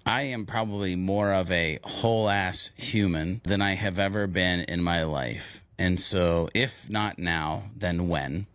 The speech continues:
And why keep making excuses when it could help one, five, ten, a hundred, a thousand people? And that's the other part of this. Like, Liz, finally in life, I'm to the point where Beyond the Default doesn't have to be successful.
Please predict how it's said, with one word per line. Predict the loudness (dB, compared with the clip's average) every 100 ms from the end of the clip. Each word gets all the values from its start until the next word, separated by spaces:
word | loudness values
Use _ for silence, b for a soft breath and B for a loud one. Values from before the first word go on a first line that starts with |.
| _
And | 0 2 0 -2
why | -4 2 2 2
keep | -2 -8 -10
making | -6 -4 -2 -2
excuses | -2 -4 -4 -4 -2 0 0 -2 -2 0
when | 0 0 0 -2 -6 -12 -4
it | -4 0
could | 0 0
help | 2 2 2 -4 -10
one, | -2 2 2 2 -2
five, | -4 0 2 2 0 -2 -8 -12
ten, | -2 0 0 -2 -6 -14 _
a | -4
hundred, | 0 0 0 -4 -6
a | -4
thousand | -2 0 0 -2 -4 -6 B B B B B -2
people? | 0 2 0 -2 0
And | 2
that's | 2 2 -2
the |
other | -4
part | 0 2 2
of | 0 -2
this. | -2 -2
Like, | -2 -2
Liz, | 2 2 2
finally | 2 2 2 0
in | 0
life, | 2 2 2 -2 -6 0
I'm | 2
to | 4
the | 2
point | 2 2 2
where | 2 2 2
Beyond | 0 -2 0 2 2
the |
Default | 0 0 2 2
doesn't | 2 0 0
have | 0 -2
to | -2
be | 0
successful. | 0 -2 0 2 0 -4